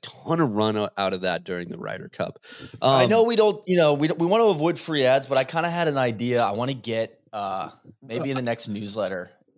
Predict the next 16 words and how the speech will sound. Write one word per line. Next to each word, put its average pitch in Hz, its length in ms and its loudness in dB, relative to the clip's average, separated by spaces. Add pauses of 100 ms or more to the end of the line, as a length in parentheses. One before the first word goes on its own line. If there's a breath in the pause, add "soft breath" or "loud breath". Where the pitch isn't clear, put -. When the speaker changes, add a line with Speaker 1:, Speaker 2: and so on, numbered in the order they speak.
(260)
Speaker 2:
do 117 140 -4
a - 20 -2
little 110 160 2
What's 107 220 2
Burning 113 320 -2
at 101 80 -6
the 101 80 -12
Kill 101 260 -8
House 95 260 -4
Q 110 220 -6
and 95 100 -4
A. 98 320 -2 (720 soft breath)
I 123 80 2
wanna 117 240 4
get 101 200 0
everybody's, 127 680 0